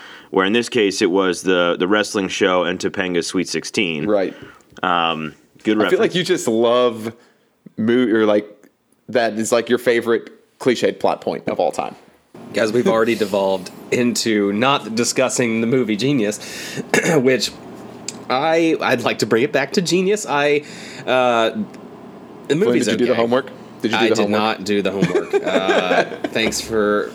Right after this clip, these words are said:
Speaker 3: I was gonna B S my way through it 'cause I know
Speaker 2: No, no,
Speaker 3: Kevin's
Speaker 2: I'm
Speaker 3: not
Speaker 2: not
Speaker 3: a,
Speaker 2: gonna,
Speaker 3: a great
Speaker 2: I'm not gonna
Speaker 3: grader.
Speaker 2: defraud our audience like that.
Speaker 3: Okay. I did not do, I, but I read up on the plot, and, and I vaguely remember actually watching this movie as a kid, but, like, I don't remember much about it.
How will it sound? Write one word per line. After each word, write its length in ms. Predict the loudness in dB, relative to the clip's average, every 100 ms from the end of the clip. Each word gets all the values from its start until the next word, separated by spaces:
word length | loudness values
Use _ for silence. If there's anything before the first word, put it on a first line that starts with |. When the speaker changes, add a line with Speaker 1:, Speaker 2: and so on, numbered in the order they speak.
| -8
Speaker 3:
I 160 | -2 -2
was 160 | -2
gonna 440 | -2 0 2 0 -2
B 460 | -6 -8 -2 0
S 160 | 0 -2
my 80 | -2
way 220 | 0 0
through 400 | 0 2 2 2
it 100 | 0
'cause 120 | -2
I 60 | 0
know 160 | 0
Speaker 2:
No, 0 |
no, 60 | 0
Speaker 3:
Kevin's 300 | 0 0 0
Speaker 2:
I'm 60 | 0
Speaker 3:
not 120 | 0
Speaker 2:
not 20 |
Speaker 3:
a, 80 | 0
Speaker 2:
gonna, 140 | -2 -2 -2
Speaker 3:
a 20 |
great 240 | -2 -2
Speaker 2:
I'm 40 | 0
not 40 | 0
gonna 100 | 0
Speaker 3:
grader. 160 | 0
Speaker 2:
defraud 480 | -2 -2 0 2 2
our 180 | 2 2
audience 460 | 2 2 2 0 0
like 200 | -2 0
that. 160 | 0
Speaker 3:
Okay. 280 | 0 -2 -4 -8 -4
I 120 | -2
did 120 | 0 0
not 200 | 0 0
do, 320 | 0 2 0
I, 140 | -2 -4
but 160 | -2
I 100 | 0
read 320 | 0 0 2
up 180 | 2 0
on 180 | -2 -4
the 60 | -4
plot, 400 | -6 -6 -4 -4
and, 180 | -4 -2
and 100 | 0
I 140 | 0
vaguely 580 | 0 -2 -2 0 0 0
remember 400 | 2 0 2 0
actually 300 | 0 -2 -2
watching 340 | -2 -4 -4 -4
this 160 | -4
movie 320 | -4 -2 -2
as 100 | -4
a 60 | -6
kid, 380 | -8 -8 -8 -10 -8 -2
but, 120 | 0
like, 160 | 2 2
I 40 |
don't 220 | 0 0
remember 380 | 0 2 4 2
much 220 | 0 -2 -4
about 280 | -6 -6
it. 100 | -8